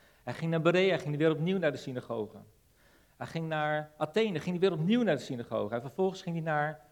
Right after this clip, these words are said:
het marktplein, daar waar heel veel gediscussieerd wordt, de filosofen, daar waar iedereen bekend is met, eh, nieuwere ideeën en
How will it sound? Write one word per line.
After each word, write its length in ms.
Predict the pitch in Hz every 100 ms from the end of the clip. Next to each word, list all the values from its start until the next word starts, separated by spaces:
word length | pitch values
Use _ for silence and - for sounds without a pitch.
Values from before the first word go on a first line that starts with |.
| _ _
het 120 | 135
marktplein, 760 | 139 165 202 - 170 127 110 101
daar 320 | 151 175 170
waar 200 | 156 120
heel 260 | 151 190
veel 140 | 190 170
gediscussieerd 680 | 143 156 170 151 - 175 165
wordt, 160 | 131
de 60 | 123
filosofen, 720 | - 185 156 175 170 - 104
daar 360 | - 156 170 165
waar 460 | 139 135 135 131 - - _
iedereen 540 | 180 190 165 160 165 143
bekend 480 | 131 - 214 226
is 500 | 202 127 110 - - _ _ _ _ _
met, 440 | - 127 127 - -
eh, 160 | - 120 117
nieuwere 600 | 117 117 143 214 196 147
ideeën 500 | 143 123 151 160 123
en 160 | 120